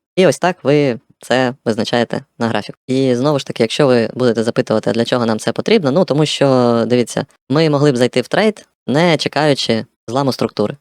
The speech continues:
або зайти в трейд більш впевнено на пробиття ось цієї зони підтримки нашої логічної. Що стосується глибини,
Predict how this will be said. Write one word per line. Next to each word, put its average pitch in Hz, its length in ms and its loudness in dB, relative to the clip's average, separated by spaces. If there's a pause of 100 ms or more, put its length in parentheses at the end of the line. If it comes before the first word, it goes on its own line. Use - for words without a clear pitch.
(160)
або 135 640 2
зайти 120 340 0
в 143 40 -4
трейд 135 380 -2 (100)
більш 120 280 -2
впевнено 110 440 -4 (260)
на 120 460 0
пробиття 113 640 -2 (200)
ось - 100 -6
цієї 117 220 2
зони 110 200 -2
підтримки - 400 -6
нашої 107 260 -4
логічної. 104 380 -8 (340)
Що - 180 -2
стосується 160 500 0
глибини, 151 520 2